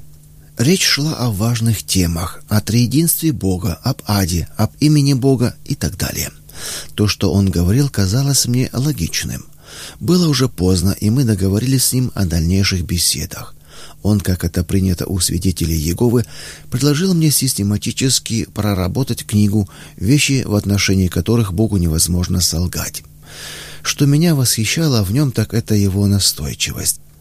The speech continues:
Даже когда родители на некоторое время отправили меня в Италию, чтобы я забыл свидетелей Иеговы, мы обменивались с ним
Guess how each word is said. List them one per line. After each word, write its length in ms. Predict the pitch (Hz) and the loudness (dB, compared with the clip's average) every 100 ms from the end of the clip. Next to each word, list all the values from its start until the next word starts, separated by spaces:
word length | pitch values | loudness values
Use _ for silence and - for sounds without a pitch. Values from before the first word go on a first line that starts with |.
| - - - | -20 -20 -8
Даже 380 | 104 139 160 165 | 0 2 2 0
когда 360 | 151 139 131 131 | 0 2 4 2
родители 540 | 131 139 151 101 95 | 2 2 0 2 2
на 140 | 92 | 2
некоторое 540 | 98 113 101 95 90 92 | 2 0 -2 -2 0 2
время 440 | 90 110 95 90 - | 2 4 4 2 0
отправили 540 | 92 98 117 123 107 | -2 0 2 4 4
меня 260 | 98 101 90 | 4 4 2
в 100 | 82 | 0
Италию, 460 | - 151 117 82 | 2 2 2 0
чтобы 340 | - 82 78 82 | 0 -4 -2 0
я 100 | 80 | 0
забыл 340 | 82 82 80 | -2 -2 -2
свидетелей 560 | - - 78 82 82 82 | -2 -4 -6 -8 -6 -6
Иеговы, 520 | 78 92 120 131 131 - - - - | -4 -2 2 2 2 -2 -18 -20 -4
мы 200 | 156 190 | 2 2
обменивались 760 | - 139 127 147 147 139 139 - | 2 0 2 2 4 4 2 2
с 80 | |
ним 300 | 135 143 135 | 2 4 2